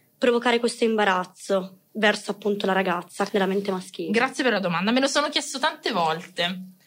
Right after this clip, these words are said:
Speaker 2: Io credo che non ci sia un pensiero unico alla base di una potenziale molestia e penso anche che molto spesso il nostro sistema educativo non abbia consentito ai ragazzi barra uomini, barra uomini molto grandi,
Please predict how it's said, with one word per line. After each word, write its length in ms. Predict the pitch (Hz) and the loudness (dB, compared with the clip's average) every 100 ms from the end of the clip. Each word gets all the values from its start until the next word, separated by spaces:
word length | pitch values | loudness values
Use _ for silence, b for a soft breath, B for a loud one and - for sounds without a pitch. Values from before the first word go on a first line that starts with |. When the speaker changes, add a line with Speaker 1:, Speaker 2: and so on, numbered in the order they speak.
| b b b | b b b
Speaker 2:
Io 200 | 247 392 | 2 2
credo 320 | 403 247 254 | 2 2 4
che 80 | 254 | 2
non 180 | 240 247 | 2 0
ci 160 | 247 254 | -2 -6
sia 240 | - 262 | -2 0
un 160 | 185 185 | 0 -2
pensiero 420 | 185 185 185 185 | -2 -2 0 0
unico 600 | 180 170 170 180 170 170 | 0 -2 -6 -6 -6 -4
alla 220 | 190 185 | -2 0
base 400 | 185 185 185 196 | 2 0 0 -4
di 120 | 185 | -2
una 400 | 185 185 175 175 - | -2 0 0 0 -2
potenziale 580 | 208 208 196 202 190 175 | -2 0 -2 0 0 0
molestia 760 | 175 165 143 - - 160 151 | 0 0 -2 -6 -8 -4 -2
e 140 | - - | -2 0
penso 340 | 381 269 302 | 0 0 -2
anche 200 | 320 254 | -2 0
che 140 | 226 | 0
molto 360 | 233 302 311 320 | 0 0 -4 -6
spesso 960 | 302 - 190 160 - - - 196 233 233 | -8 -2 0 0 -2 -10 -4 -2 -2 0
il 60 | 208 | 0
nostro 260 | 254 - | 0 -2
sistema 380 | 269 226 - 226 | -4 -2 0 2
educativo 500 | 208 208 208 185 180 | 0 -2 -4 -4 -2
non 160 | 233 320 | 0 0
abbia 240 | 220 196 | 0 0
consentito 840 | 226 233 226 233 233 220 190 180 185 | 0 0 0 -2 -4 -6 -4 -4 0
ai 400 | 208 196 185 185 | 0 0 -4 -6
ragazzi 720 | 196 202 214 196 196 - 180 | -4 0 2 2 -2 -12 -4
barra 300 | 190 202 208 | 0 2 0
uomini, 520 | 196 208 214 190 175 | -2 0 0 0 -4
barra 380 | 180 208 190 - - | -2 0 -2 -6 -6
uomini 260 | 190 202 | -4 -2
molto 260 | 175 208 233 | -2 0 0
grandi, 640 | 220 185 170 175 190 262 | 0 0 0 -2 -2 -2